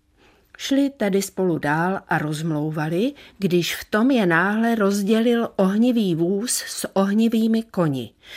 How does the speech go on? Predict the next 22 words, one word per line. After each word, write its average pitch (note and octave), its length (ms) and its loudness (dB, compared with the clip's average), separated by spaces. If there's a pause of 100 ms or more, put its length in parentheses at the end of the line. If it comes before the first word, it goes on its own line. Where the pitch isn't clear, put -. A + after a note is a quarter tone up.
(300)
Eliáš A3 520 4
ve F#3+ 160 2
vichru A#3+ 420 2
vystoupil G#3 680 0
do F3 180 2
nebe. C#3 340 -2 (720)
Když F3+ 360 0
to - 180 0
Elíša F3+ 440 2
uviděl, F3+ 460 0
vykřikl: F3+ 680 -2 (300)
„Otče C4 440 2
můj, F3 280 4 (100)
otče C4+ 440 2
můj, F#3 260 4 (200)
jízdo G#3+ 680 2 (120)
izraelská!“ A3 1160 2 (640)
A G3 300 0 (220)
víckrát F#3 640 -2
už D3+ 160 -6
ho D3 120 -2
neviděl. A#2+ 640 -6